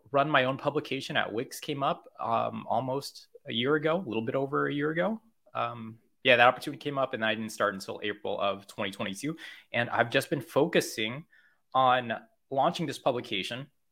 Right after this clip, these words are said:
It's called the Wix S E O Learning Hub. It's already, uh, live, it's launched, right? But, um,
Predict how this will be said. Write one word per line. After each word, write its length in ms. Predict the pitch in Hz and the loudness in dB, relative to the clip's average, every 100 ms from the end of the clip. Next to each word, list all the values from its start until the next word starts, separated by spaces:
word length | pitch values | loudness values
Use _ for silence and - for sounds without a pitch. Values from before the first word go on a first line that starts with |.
| _ _ _ _ - | _ _ _ _ -10
It's 100 | 156 | -4
called 180 | - 147 | 4 4
the 60 | 120 | 4
Wix 240 | 139 - | -2 -2
S 200 | 135 123 | -4 0
E 60 | 143 | 2
O 60 | 123 | 2
Learning 280 | 107 104 | 0 -2
Hub. 240 | 98 101 104 | 2 2 2
It's 100 | 120 | 0
already, 320 | 117 120 117 | 0 0 -2
uh, 200 | 107 98 | -2 -4
live, 300 | 98 98 98 | -2 -2 -2
it's 120 | 113 | -4
launched, 340 | 98 95 107 98 | -4 -4 -4 -2
right? 240 | 98 98 | -2 0
But, 200 | 101 98 | 0 2
um, 300 | 104 101 | 0 -2